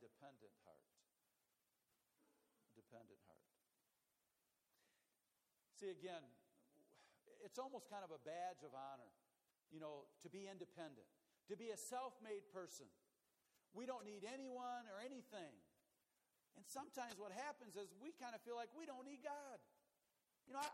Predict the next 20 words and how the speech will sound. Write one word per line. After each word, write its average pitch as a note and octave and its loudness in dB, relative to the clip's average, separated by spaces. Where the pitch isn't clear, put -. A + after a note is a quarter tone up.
I - 12
can D#4+ 0
live D#4+ 4
the A#3 -2
Christian A3 0
life. F3 2
You B3 2
know, C4+ 2
I'm A#3+ -2
doing D#4 4
pretty C#4 0
good C4+ 6
at F#3 4
it. A#2+ -6
It D3 -6
is C#3 -6
clear D#3+ 2
by C3+ -2
David's C3+ -2
Psalms B2+ 0